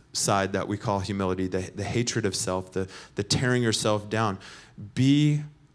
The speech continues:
encouraged that you're not alone. That he says, "I'm proud of you. I believe in you so much that I've chosen to give you my Spirit.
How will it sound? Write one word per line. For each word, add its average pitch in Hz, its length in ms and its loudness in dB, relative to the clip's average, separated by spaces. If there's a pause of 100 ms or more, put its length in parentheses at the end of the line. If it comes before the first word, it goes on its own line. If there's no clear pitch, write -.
(120)
encouraged 107 840 0 (540)
that 104 120 -2
you're 107 140 -2
not 101 240 2
alone. 92 380 -2 (800)
That - 140 2
he 131 140 2
says, 120 300 4
"I'm 117 180 0
proud 123 340 4
of 101 120 0
you. 98 120 0
I 107 120 0
believe 113 520 4
in 123 120 2
you 110 100 0
so 131 380 2
much - 560 -2 (480)
that 107 120 2
I've 107 120 2
chosen 117 380 2
to 110 40 -6
give 104 200 0
you 104 80 0
my 98 180 0
Spirit. - 480 -2